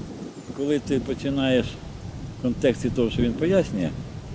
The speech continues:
їхні ці єврейські заморочки, тоді воно все стає на свої місця. А так, да, в сімдесят років Ізраїлю було, і вони там, пороги в нас, у них там є, бачите,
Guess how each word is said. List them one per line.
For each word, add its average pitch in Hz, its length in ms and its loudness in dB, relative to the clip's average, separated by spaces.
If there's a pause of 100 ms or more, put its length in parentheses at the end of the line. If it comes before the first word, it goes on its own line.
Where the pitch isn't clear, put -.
(420)
їхні 107 320 -6
ці - 140 -6 (580)
єврейські 104 440 -2
заморочки, 90 580 -4 (540)
тоді 143 120 -4
воно 185 160 2
все 151 180 0
стає 156 200 0
на 151 100 4
свої 139 200 0
місця. - 320 -2 (680)
А 151 80 -4
так, 175 300 2
да, 160 220 4
в 117 60 0
сімдесят 123 380 0
років 123 280 2
Ізраїлю 135 420 4
було, 120 280 2 (680)
і 117 80 -2
вони 120 220 6
там, 98 220 4 (920)
пороги 151 380 6
в 143 180 0
нас, 135 180 2
у 139 60 -2
них 123 200 2
там 113 200 2
є, 113 180 4
бачите, 107 460 -2